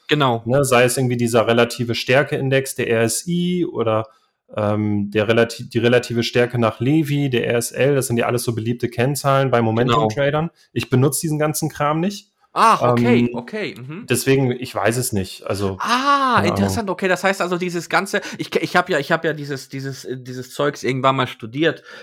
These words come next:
Speaker 1: Ähm, ich, ich identif-, identifiziere mich zwar nicht mit Leuten, die sowas studiert haben, und ich mag die auch nicht und so weiter, aber, äh,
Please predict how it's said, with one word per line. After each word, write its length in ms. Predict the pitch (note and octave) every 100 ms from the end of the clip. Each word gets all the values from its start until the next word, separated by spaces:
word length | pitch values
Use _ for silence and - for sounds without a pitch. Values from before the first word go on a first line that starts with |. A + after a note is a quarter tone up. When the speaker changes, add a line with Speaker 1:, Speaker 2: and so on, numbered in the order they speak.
| -
Speaker 1:
Ähm, 200 | B2+ C3
ich, 220 | B2+ -
ich 180 | C3 -
identif-, 440 | C3+ C3+ C3 B2 _
identifiziere 640 | B2+ C3 C3+ C3 A#2+ - D#3+
mich 140 | E3
zwar 120 | D3+
nicht 160 | D3+ D3+
mit 160 | D3+
Leuten, 300 | D3 D3+ D3
die 80 | D3
sowas 280 | C#3+ D3 D3
studiert 340 | - D3 D3 D3
haben, 160 | C3+
und 80 | B2+
ich 100 | A2+
mag 240 | C3 D#3+
die 140 | - B2+
auch 220 | A#2+ C3+
nicht 220 | C#3+ -
und 100 | C3
so 120 | C3
weiter, 280 | C3 C3 A#2+
aber, 200 | A2 C3 - - -
äh, 160 | C3